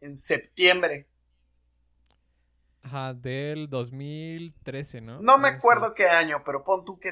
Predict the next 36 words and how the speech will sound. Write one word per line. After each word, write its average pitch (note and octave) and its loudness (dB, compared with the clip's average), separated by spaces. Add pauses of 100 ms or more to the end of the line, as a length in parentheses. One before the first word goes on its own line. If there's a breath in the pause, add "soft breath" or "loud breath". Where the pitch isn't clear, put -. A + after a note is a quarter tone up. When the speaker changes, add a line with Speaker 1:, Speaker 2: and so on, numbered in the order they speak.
Speaker 1:
yo D3 -8
debí C#3+ -20
de C#3 -6
haber C3+ -4
salido B2+ -12
en B2+ -16
septiembre. D#3+ -2 (340)
Pero A3+ 8
por E3+ 8
Speaker 2:
Ajá. E3 10
Speaker 1:
haber F3 6
reprobado E3 2
mate, F#3+ 0 (200)
yo D3+ -6
me E3+ -10
iba E3+ 2
a E3+ 6
atrasar D#3 0
hasta C#3+ 4
abril, D#3+ -4 (440)
que D3 0
eran C3+ 0
un D#3+ -10
cuatrimestre C#3+ 0
más, C#3+ 0
si B2 -12
no C3 -12
me C3+ -16
equivoco. B2+ -20 (560)
Nada E3+ 6
más F#3+ -2
era F#3 2
Speaker 2:
Ajá. - -6
Speaker 1:
un G3+ -6
cuatrimestre D#3 0
más, D#3 -2